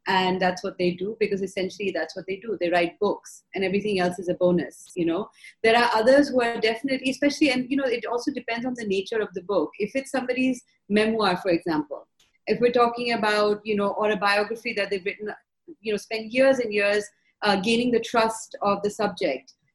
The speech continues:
uh, that becomes more tricky. And that's when I think, you know, you can definitely try and negotiate your, uh, sensitivity into the contract. And that,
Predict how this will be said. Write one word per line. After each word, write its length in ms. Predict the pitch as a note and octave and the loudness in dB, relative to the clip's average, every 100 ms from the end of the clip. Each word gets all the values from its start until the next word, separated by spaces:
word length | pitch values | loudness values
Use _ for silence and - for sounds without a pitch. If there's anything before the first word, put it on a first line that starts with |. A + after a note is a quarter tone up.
| - | -2
uh, 240 | G#3+ A3 F#3+ | 0 2 4
that 200 | D4+ - | 4 4
becomes 400 | D4 B3+ B3+ A3 | 4 2 0 -2
more 120 | G#3+ - | -4 -4
tricky. 420 | F#3+ - D#3+ - | -8 -4 -2 0
And 180 | G#3 A3 | 0 2
that's 300 | A#3 A#3+ - | 2 0 0
when 260 | B3+ B3 A#3 | 0 0 -2
I 160 | G#3+ | -4
think, 340 | G#3+ A#3+ A#3+ - - | -2 -4 -4 -6 -6
you 100 | A3 | -4
know, 60 | G#3+ | -2
you 160 | A3 | -4
can 160 | A3 A3+ | -6 -2
definitely 540 | A3 A3 C#4+ C4 A#3+ | -2 0 -2 -2 -6
try 360 | - G#3 G3+ G#3+ | -8 -4 0 2
and 240 | D#4 C4+ G3 | 2 0 -4
negotiate 720 | F#3 F#3 - - G#3 G#3 - | -8 -8 -8 -2 2 2 0
your, 400 | G3+ F#3+ F#3 F#3 - _ _ - | 0 2 2 0 -4 _ _ 0
uh, 300 | G3 F#3 F3 - _ | 4 4 2 -2 _
sensitivity 720 | A#3 G#3 G#3 G#3+ G#3 - G3+ | -2 -2 -2 -6 -6 -6 -4
into 180 | G3+ G#3 | -4 -4
the 100 | F#3+ | -8
contract. 640 | F#3+ F3+ F3 F#3+ F#3 F3+ | -6 -6 -2 0 0 -2
And 160 | G3+ G3 | -6 -4
that, 140 | G3 | -4